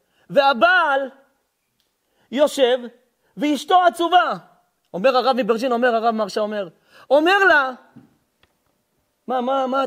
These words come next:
מה את עצובה? מה את עצובה ליל הסדר? מה את עצובה?" אז היא אומרת לו, "אני עצובה", היא אומרת לו. אומר לה, "מה, לא הבנתי מה את עצובה. לא הבנתי מה, לא, לא, לא מבין את העצבות שלך, ליל הסדר תהיי בשמחה, טוב?"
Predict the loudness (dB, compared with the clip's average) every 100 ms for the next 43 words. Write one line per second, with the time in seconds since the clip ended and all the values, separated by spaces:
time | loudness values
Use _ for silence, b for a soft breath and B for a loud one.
0 | -4 -4 -4 -4 -8 -8 -16 _ _ _
1 | _ _ _ _ _ _ _ _ _ -12
2 | -4 -2 -2 -4 -4 -2 -4 -8 -12 -12
3 | -14 -14 -14 -18 -20 -20 _ _ _ _
4 | _ _ _ _ _ _ _ _ _ _
5 | _ -20 -14 -12 -10 -10 -10 -10 -12 -12
6 | -12 -12 -12 -14 -16 -18 -20 _ _ _
7 | _ _ _ _ _ _ _ -14 -6 -4
8 | -2 -2 -2 -6 -8 -8 -8 -10 -14 -16
9 | -20 _ _ _ _ _ _ _ _ _
10 | _ -6 -4 -6 -6 -8 -6 -6 -6 -6
11 | -6 -6 -6 -6 -6 -8 -10 -10 -10 -8
12 | -6 -6 -8 -10 -10 -10 -10 -12 -12 -8
13 | -8 -10